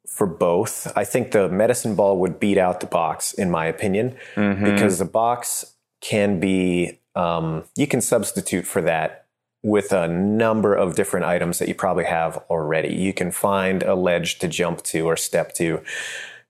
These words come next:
Speaker 1: Uh, you know, you can set up something that you have that's sturdy already, you know, a bench or, or something like that. So for that reason, I think a, a specific box is lower on the list for me.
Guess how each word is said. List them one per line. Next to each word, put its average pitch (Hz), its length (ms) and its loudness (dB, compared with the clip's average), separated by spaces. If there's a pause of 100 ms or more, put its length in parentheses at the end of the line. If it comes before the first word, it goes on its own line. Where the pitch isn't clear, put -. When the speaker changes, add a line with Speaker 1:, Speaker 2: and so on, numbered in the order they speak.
Speaker 1:
Uh, 76 340 0
you 92 120 -2
know, 78 120 0
you 80 180 -2
can 92 180 -4
set 107 380 0
up 101 140 0
something 95 400 0
that 90 220 -2
you 90 100 0
have 90 400 0
that's 87 220 0
sturdy 87 460 0
already, 82 760 0
you 82 100 -6
know, 82 100 0
a 82 120 0
bench 82 520 -2
or, 80 300 -2
or 92 160 0
something 90 420 -2
like 87 340 0
that. 85 300 0 (480)
So - 200 2
for 127 140 -2
that 156 220 4
reason, 113 240 2
I 107 80 2
think 107 240 0
a, 92 240 4
a 98 80 2
specific - 840 0
box 92 840 -2 (220)
is 92 460 2
lower 98 640 2
on 90 200 2
the 85 80 2
list 87 500 0
for - 180 -2
me. 92 340 -2